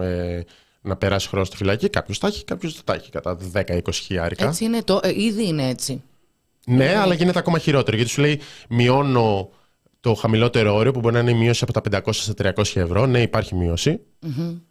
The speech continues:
Speaker 1: Αλλά το, το ψηλότερο όριο που είναι από τα, μπορεί να είναι στα δέκα χιλιάρικα και να το πάω είκοσι πέντε, τριάντα.
Speaker 2: Μμμ.
Speaker 1: Είναι πάρα πολλά προβλήματα. Υπάρχουν και σχετικές ανακοινώσεις, π.χ.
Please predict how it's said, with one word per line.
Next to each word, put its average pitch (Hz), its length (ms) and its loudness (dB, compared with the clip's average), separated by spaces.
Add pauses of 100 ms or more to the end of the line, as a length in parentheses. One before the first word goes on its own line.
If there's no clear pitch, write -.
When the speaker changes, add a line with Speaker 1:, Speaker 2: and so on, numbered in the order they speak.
(200)
Speaker 1:
Αλλά 139 340 2
το, 123 120 -2 (180)
το 139 80 0
ψηλότερο 131 540 2
όριο 143 180 4
που 135 100 -6
είναι 135 80 4
από 135 100 -2
τα, 110 300 2
μπορεί 127 180 2
να 131 100 4
είναι 120 120 4
στα 110 160 -2
δέκα 123 140 2
χιλιάρικα 139 360 2
και 165 60 -2
να 160 60 2
το 147 60 -2
πάω 156 540 0
είκοσι 139 180 0
πέντε, 156 180 2
τριάντα. 113 460 0 (140)
Speaker 2:
Μμμ. 156 280 -4 (1800)
Speaker 1:
Είναι 165 160 2
πάρα 151 200 2
πολλά 110 220 2
προβλήματα. 170 600 0 (800)
Υπάρχουν 127 280 0
και 107 80 -2
σχετικές - 440 -2
ανακοινώσεις, 95 560 0
π.χ. - 200 -4